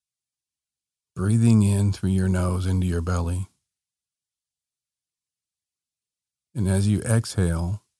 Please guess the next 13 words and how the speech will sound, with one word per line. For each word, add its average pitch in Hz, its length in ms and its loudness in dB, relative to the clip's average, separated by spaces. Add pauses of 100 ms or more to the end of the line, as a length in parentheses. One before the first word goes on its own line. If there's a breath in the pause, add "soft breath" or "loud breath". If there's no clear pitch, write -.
(880)
imagine 117 560 2
this 113 260 0
reality 95 600 -2
that 80 280 -8
right 107 280 -2
now 107 320 -2
Christ 95 460 -2
is 101 140 -4
holding 92 440 -2
your 85 160 -2
entire 90 460 -2
body 87 340 -2
together. 87 560 -8